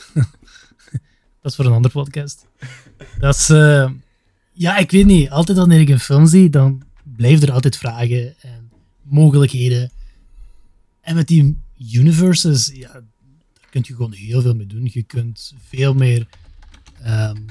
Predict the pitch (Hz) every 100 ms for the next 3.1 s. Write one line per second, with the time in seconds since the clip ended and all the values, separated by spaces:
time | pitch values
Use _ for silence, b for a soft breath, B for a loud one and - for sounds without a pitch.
0 | - - 127 123 139 120 113 107 120 120
1 | 120 113 127 123 120 113 123 - 127 120
2 | - - - _ _ _ _ _ _ _
3 | _